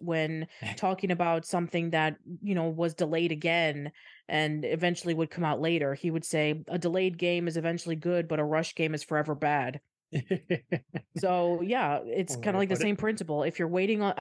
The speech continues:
Speaker 1: I mean, it, I, like, literally, like, uh, Spider-Man Across the Spider-Verse was originally supposed to come out last year.
Speaker 2: I believe it. <laughs>
Speaker 1: And, you know, they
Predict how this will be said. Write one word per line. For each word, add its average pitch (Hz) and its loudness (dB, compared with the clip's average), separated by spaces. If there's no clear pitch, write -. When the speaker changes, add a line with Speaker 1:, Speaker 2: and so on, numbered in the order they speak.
Speaker 1:
I 196 2
mean, 196 4
it, 196 0
I, 196 0
like, 208 0
literally, 185 -2
like, 156 -2
uh, 170 2
Spider-Man 247 2
Across 226 0
the 185 -8
Spider-Verse 160 -2
was 170 2
originally 208 0
supposed 185 0
to 185 -4
come - -4
out 147 2
last 156 0
year. 151 -2
Speaker 2:
I 120 0
believe 120 -2
it. 143 -2
<laughs> - 0
Speaker 1:
And, 202 2
you 214 2
know, 165 4
they 185 2